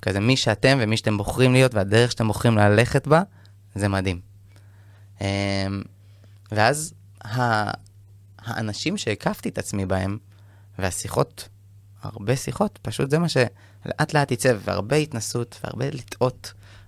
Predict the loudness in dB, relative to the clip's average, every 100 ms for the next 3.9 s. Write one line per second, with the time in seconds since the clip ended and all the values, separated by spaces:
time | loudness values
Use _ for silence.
0 | -4 -2 -2 -2 0 2 2 0 -8 -20
1 | -20 -20 -20 -20 -20 -2 4 6 6 4
2 | 4 6 6 4 -2 -2 0 0 2 2
3 | 2 4 6 8 6 4 0 0